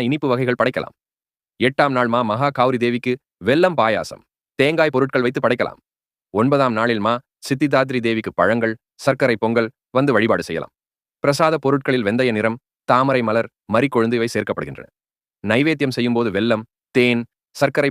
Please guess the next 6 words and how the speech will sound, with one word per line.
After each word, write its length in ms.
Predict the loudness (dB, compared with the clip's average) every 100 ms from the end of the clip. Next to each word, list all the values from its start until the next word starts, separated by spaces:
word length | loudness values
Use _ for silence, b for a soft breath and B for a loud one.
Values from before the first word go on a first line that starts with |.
| -2
போன்ற 160 | -2 0
இயற்கை 240 | -2 -2 -4
இனிப்புகள் 300 | -4 -4 -2
பயன்படுத்தப்படுகின்றன. 640 | -2 -2 -6 -10 -10 -14 -20 _ _ _ _
அதிகமாக 480 | 0 2 2 0 -4 _ _ -6
வெங்காயம், 480 | -2 2 0 -2